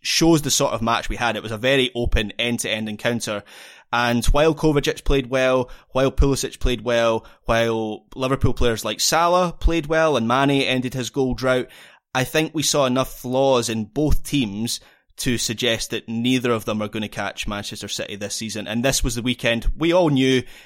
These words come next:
it was trending in this direction, but this was the weekend where we had confirmation in my eyes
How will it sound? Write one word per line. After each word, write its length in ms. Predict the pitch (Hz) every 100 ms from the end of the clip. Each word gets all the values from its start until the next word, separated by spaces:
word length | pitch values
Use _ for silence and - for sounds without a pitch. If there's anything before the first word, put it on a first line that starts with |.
| - -
it 120 | 123
was 140 | 127
trending 460 | - - 131 143 143
in 80 | 147
this 160 | 147
direction, 480 | - 151 156 - 165
but 160 | 135 113
this 200 | 123 -
was 120 | 127
the 100 | 117
weekend 460 | 117 - 110 107 107
where 180 | 110
we 80 | 107
had 180 | 104 101
confirmation 600 | 117 117 120 107 104 110
in 40 |
my 240 | 107 107 104
eyes 280 | 98 107